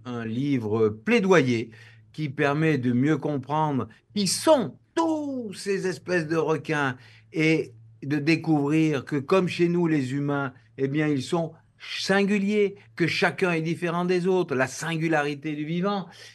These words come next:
Et, euh, d'autres livres qui sont Réconcilier les hommes avec la vie sauvage, toujours chez Actes Sud, mais qui sont tous à la fois coédités par, euh,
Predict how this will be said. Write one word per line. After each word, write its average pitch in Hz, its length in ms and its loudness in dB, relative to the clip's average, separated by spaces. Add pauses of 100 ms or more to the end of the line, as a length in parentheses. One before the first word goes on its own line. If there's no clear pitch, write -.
(140)
Et, 143 400 8
euh, 120 320 6 (340)
d'autres 156 480 6
livres 143 540 2
qui 113 220 -8
sont 131 420 4
Réconcilier 156 720 0
les 147 240 0
hommes 151 160 2
avec 127 260 0
la 127 80 2
vie 117 120 -2
sauvage, 139 600 0 (240)
toujours 190 320 2
chez - 160 0
Actes 131 280 0
Sud, 185 320 -4
mais 151 160 -2
qui 135 140 -8
sont 131 200 -2
tous 185 340 -2 (300)
à 131 100 2
la 131 160 6
fois 135 400 0 (380)
coédités 160 840 2
par, 139 640 0
euh, 104 680 -2